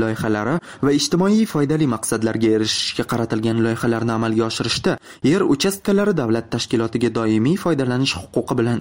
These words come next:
ajratiladi. Ushbu yerlar davlat xususiy yoki ijtimoiy sheriklik to'g'risidagi bitimning amal qilish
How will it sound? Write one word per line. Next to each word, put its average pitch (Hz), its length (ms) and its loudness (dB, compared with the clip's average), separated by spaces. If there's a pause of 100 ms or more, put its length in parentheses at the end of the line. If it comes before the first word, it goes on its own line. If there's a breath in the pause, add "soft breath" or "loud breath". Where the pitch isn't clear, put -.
ajratiladi. 110 520 -2 (500 loud breath)
Ushbu 127 240 2 (100)
yerlar 117 300 2 (100)
davlat 120 320 0
xususiy 127 480 2
yoki 104 260 0
ijtimoiy 113 460 0 (100)
sheriklik 117 440 0
to'g'risidagi 147 520 2
bitimning 120 360 2 (140)
amal 117 260 -2
qilish 156 220 0